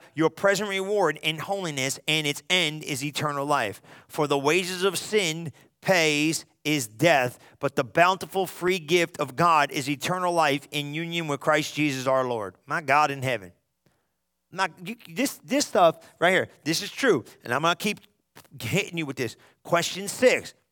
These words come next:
J-, I'm just writing these down. When I say questions, these are just highlights. I want you to take takeaways. I want you to take these takeaways home with you. Take 'em home, meditate in 'em, read 'em over, read 'em with the kids, read 'em with your spouse,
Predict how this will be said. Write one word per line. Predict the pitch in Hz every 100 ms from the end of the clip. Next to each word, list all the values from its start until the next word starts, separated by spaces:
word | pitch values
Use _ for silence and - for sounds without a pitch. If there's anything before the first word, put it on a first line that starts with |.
| _ _ - - _ _ -
J-, | 117 139
I'm | 160 202
just | 180
writing | 190 196
these | 165
down. | 185
When | 247
I |
say | 254 185
questions, | - 185 151 147
these | 190 160
are |
just | 156 -
highlights. | 185 180 139 127
I | 143
want | 180
you | 170
to | 190
take | 143
takeaways. | - 208 185 143 110 90 - - -
I |
want | 165 180
you |
to | 175
take | 208 -
these | 196
takeaways | - 220 226 190 165 160 - _
home | - 220 226
with | 151 -
you. | 113 95 _ _ _ -
Take | 185
'em | 196
home, | 202 147 147
meditate | 208 196 180 147
in | 139 120
'em, | 110 - _
read | 120 196 220
'em | 202
over, | 202 190 120 98 - _
read | 120 165 208
'em | 208
with | 202
the | 165
kids, | - 202 151 - _ _
read | 131 196
'em | 208
with | 202
your | 151
spouse, | - 196 170 -